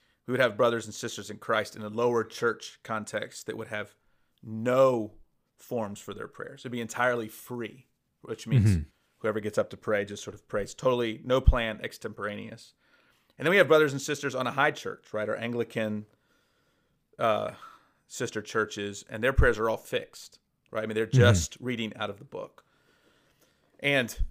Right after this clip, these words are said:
Speaker 1: like many things, the Reformed and Presbyterian Church splits the middle perfectly, right? And we
Speaker 2: Yeah,
Speaker 1: have a
Speaker 2: exactly.
Speaker 1: right, exactly. Uh, we have what has been called studied prayer, right? So we, it's
Speaker 2: Mm-hmm.
Speaker 1: not free, it's not fixed,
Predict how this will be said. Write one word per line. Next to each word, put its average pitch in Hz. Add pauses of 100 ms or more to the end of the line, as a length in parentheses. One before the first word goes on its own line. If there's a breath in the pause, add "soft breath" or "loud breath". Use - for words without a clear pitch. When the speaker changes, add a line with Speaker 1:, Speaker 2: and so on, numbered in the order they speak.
Speaker 1:
like 110
many 147
things, 110 (160)
the 123
Reformed 156
and 147
Presbyterian 143
Church 127
splits -
the 127
middle 127
perfectly, -
right? 117
And 113
we 170
Speaker 2:
Yeah, 196
Speaker 1:
have 110
a -
Speaker 2:
exactly. 117 (200)
Speaker 1:
right, 151
exactly. 120 (500 soft breath)
Uh, 117
we 143
have 143
what 135
has 120
been 117
called 113
studied 135
prayer, - (300)
right? 120
So 127
we, 117
it's 90
Speaker 2:
Mm-hmm. 80
Speaker 1:
not 143
free, 147
it's -
not 131
fixed, -